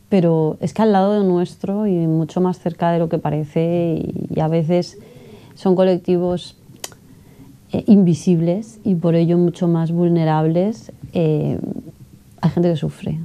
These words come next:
Y entonces se puede ser voluntario de muchas maneras, con ideas, con gestión, con trabajo, generando recursos, aportando recursos que hacen falta para los proyectos también. Es que con muy poquito que hagamos es muy,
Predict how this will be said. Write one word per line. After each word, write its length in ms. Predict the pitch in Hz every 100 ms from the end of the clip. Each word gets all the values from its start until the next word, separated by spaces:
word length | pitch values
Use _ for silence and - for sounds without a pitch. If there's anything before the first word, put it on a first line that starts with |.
| - _ - -
Y 140 | 175 165
entonces 280 | 165 165 160
se 100 | 156
puede 460 | 175 190 214 214
ser 160 | 208 196
voluntario 400 | 190 185 180 185
de 40 |
muchas 220 | 180 180 175
maneras, 420 | 160 151 151 151
con 200 | - 175
ideas, 640 | 165 160 156 156 156 -
con 220 | - 170
gestión, 880 | - 170 170 170 165 160 160 160 156 - - -
con 180 | - 175
trabajo, 840 | 175 165 151 147 - 170 160 160 160
generando 380 | 175 165 156 165
recursos, 520 | 175 160 160 151 160 -
aportando 520 | 160 165 151 160 160
recursos 600 | 185 180 175 165 170 165
que 80 | 165
hacen 180 | 160 151
falta 280 | 160 156 156
para 220 | 170 156
los 200 | 156 156
proyectos 720 | 170 160 151 156 - 156 147
también. 760 | 156 156 156 156 160 160 160 160 - - - - - - - - -
Es 140 | - -
que 140 | 208
con 180 | 202 190
muy 140 | 190
poquito 440 | 185 170 180 165 180
que 120 | 185
hagamos 560 | 165 170 170 190 196 -
es 260 | 175 160 -
muy, 840 | 170 170 165 165 160 156 151 85